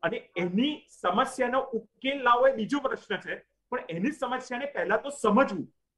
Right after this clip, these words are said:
એ સમજવા માટે જે સક્ષમતા જોઈએ, જે capability જોઈએ, એ કેપેબિલિટીને પુરવાર કરવા માટે અત્યારનો જે નવો syllabus છે, એ hundred out of hundred કહી શકાય. અને બીજી વસ્તુ, હવેના સિલેબસમાં એમ સી ક્યુઝ એડ કર્યા છે,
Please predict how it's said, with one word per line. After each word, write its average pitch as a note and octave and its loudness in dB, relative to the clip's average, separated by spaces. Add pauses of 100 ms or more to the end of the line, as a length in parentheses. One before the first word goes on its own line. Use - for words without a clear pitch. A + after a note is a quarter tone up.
(520)
એ D4 -4
સમજવા C4 2
માટે A#3+ -4
જે B3 -2
સક્ષમતા C4+ 0
જોઈએ, F#3+ 0
જે - -4
capability A#3 -4
જોઈએ, F3 -4
એ C#4 -4
કેપેબિલિટીને A3+ -6
પુરવાર G3+ -2
કરવા F#3 2
માટે F3 0
અત્યારનો G#3+ 0 (260)
જે A3 10
નવો F#3+ 6
syllabus G3+ 4
છે, G#3 2
એ G#3 6
hundred D#3 2
out F3+ 0
of G#3 0
hundred E3 0
કહી D3 4
શકાય. - -14 (540)
અને B3+ -2
બીજી G3+ 0
વસ્તુ, A3+ 0 (180)
હવેના A3+ 2
સિલેબસમાં A3+ -4 (100)
એમ F3+ -8
સી B3 -2
ક્યુઝ B3 -2 (120)
એડ F#3 2
કર્યા D#3 4
છે, F3 -6